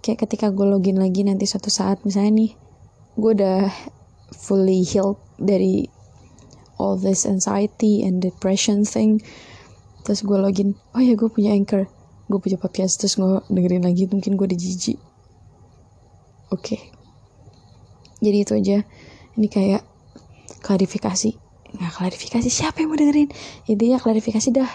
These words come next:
Kemarin ada rekaman tuh kurang lebih sembilan.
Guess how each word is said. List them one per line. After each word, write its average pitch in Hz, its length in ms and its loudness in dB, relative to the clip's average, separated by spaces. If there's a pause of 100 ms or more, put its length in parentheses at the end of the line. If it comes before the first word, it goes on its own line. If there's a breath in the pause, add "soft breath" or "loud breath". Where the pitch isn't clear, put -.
(680 soft breath)
Kemarin 202 320 2
ada 202 400 2 (480)
rekaman 208 560 2
tuh 233 240 -2
kurang 202 240 -2
lebih 196 240 0
sembilan. 202 640 2